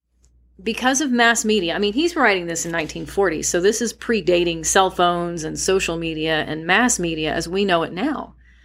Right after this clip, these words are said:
It's much easier to create those hard shocks. And even though it seems like there's breaking news and bad news and sad news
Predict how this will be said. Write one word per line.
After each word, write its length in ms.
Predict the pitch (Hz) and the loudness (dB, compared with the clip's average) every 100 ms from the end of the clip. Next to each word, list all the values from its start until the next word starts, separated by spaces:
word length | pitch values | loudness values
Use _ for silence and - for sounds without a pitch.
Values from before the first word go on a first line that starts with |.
| _ _ _ - | _ _ _ 0
It's 200 | 220 226 | 0 4
much 260 | 240 247 - | 2 2 0
easier 380 | 240 254 247 | 0 2 2
to 200 | 214 - | 2 0
create 760 | 208 - 190 175 202 262 - - _ _ - | -4 -2 0 2 2 2 -4 -14 _ _ -4
those 240 | 190 180 | -2 0
hard 360 | - 190 180 151 | 2 2 2 0
shocks. 520 | - 160 82 - - | 0 0 0 -6 -6
And 140 | - 214 | 2 4
even 280 | 262 269 233 | 4 2 2
though 160 | 240 | 4
it 120 | 226 | 2
seems 300 | - 214 214 | 0 -2 -2
like 320 | 196 185 175 _ _ - | 0 -2 -4 _ _ -16
there's 260 | - 185 160 | -6 -6 -4
breaking 520 | 151 208 214 208 196 | 0 2 4 0 -2
news 560 | 190 185 180 180 175 156 | -2 -2 -4 -6 -8 -8
and 240 | 151 139 | -12 -4
bad 360 | 190 185 185 170 | 2 2 2 -2
news 560 | 175 170 165 160 156 | -8 -8 -10 -10 -12
and 120 | 147 | -10
sad 460 | 143 - 190 190 165 | -6 2 4 4 2
news 380 | 170 165 165 | -6 -8 -10